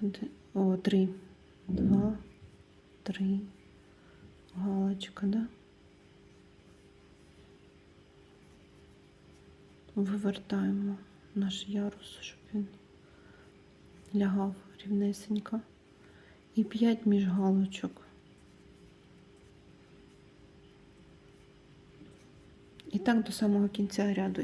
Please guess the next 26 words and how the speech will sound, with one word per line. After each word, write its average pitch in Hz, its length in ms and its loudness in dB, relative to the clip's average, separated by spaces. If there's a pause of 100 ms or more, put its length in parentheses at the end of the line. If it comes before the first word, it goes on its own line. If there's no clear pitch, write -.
І 226 140 2
зверніть 208 500 2
увагу, 185 480 0
потім 214 260 2
наступний 202 600 2
рядок. 175 360 -4 (1080)
Е, 185 320 4
тут 240 220 6
вже 202 200 2
нас 190 220 2
повинно 214 420 6
бути 196 320 2
тринадцять. 196 920 2
Ось 208 180 4
тут 233 260 4
вже 208 240 2
рахуйте 196 480 0
уважно, 202 760 2 (420)
бо 190 600 4
там 208 240 6
у 202 40 6
нас 190 380 4
буде, 185 440 2
м, 180 640 2
кінець 190 380 4
формуватися. 180 1120 -2